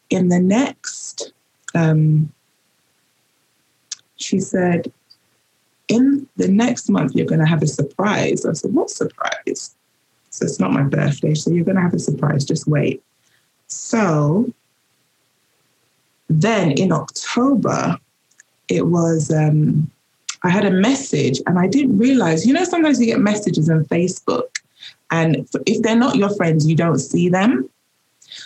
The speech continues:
So I saw this message that had come to me from April and it was from Nanny Wendy's daughter. And she said, "Kiji,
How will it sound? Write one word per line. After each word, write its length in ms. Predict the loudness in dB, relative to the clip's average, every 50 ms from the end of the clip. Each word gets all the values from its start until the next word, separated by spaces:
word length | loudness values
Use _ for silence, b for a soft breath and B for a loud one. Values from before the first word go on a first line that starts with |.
| B B B _ -16
So 420 | -10 -4 0 2 2 2 0 0
I 120 | 0 -2 -2
saw 260 | -2 -2 0 0 2
this 220 | 2 2 2 2
message 320 | 0 0 0 0 0 -2 -2
that 120 | -2 -2 0
had 280 | 0 -2 -2 -2 -4
come 240 | -2 2 2 4 4
to 180 | 2 2 0 0
me 140 | 2 0 0 -2 0
from 180 | 0 0 0 -2 -2 -2
April 580 | 0 0 0 0 -2 -6 -6 -2 0 0 0 0 0
and 160 | 0 2 2
it 140 | 0 0 0
was 160 | 0 -2 -2
from 420 | -6 -10 -4 -2 0 0 2 2
Nanny 320 | 2 2 2 2 2 2 2
Wendy's 460 | 2 2 2 2 2 2 0 -2 -2
daughter. 720 | -2 -2 0 0 0 -2 -2 -4 -6 -4 -4 -4 -6 -6 _ _ _ _ _ _ B B B B B B B B B _ -2
And 100 | 0 0
she 80 | 0 -2
said, 200 | -2 -2 -2 -2
"Kiji, 760 | -4 -2 -2 0 0 0 0 0 0 2 2 0 0 -2 -4